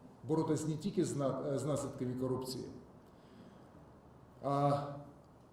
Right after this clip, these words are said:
зараз знищили ще одну кормушку. Прозорі та зрозуміли всім процедури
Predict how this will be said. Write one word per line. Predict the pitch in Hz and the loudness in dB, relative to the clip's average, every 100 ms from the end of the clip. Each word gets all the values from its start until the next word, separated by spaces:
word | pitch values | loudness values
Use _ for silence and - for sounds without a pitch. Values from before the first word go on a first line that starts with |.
| - - | -20 -12
зараз | 117 156 160 175 180 180 - - - - - | -4 0 2 2 0 -4 -8 -14 -20 -16 -8
знищили | 113 151 165 - 135 127 120 - - | -2 4 4 4 4 4 2 0 -4
ще | - - 160 180 180 170 | -4 2 6 6 4 0
одну | 135 135 | -2 -2
кормушку. | 143 139 131 113 - - - - - - - - - - - - - - | 0 0 0 -2 -4 -8 -12 -16 -20 -20 -20 -20 -20 -20 -20 -20 -14 2
Прозорі | 160 185 180 151 113 95 - - - - - - - - | 6 10 12 12 10 4 -2 -8 -16 -20 -20 -20 -12 2
та | 165 170 170 - | 4 4 2 -4
зрозуміли | 139 147 156 175 180 185 180 156 135 139 | -4 0 4 6 6 4 6 6 6 4
всім | - - 160 117 - - | 2 4 4 4 0 2
процедури | 160 - 165 165 143 113 | 2 4 6 8 8 6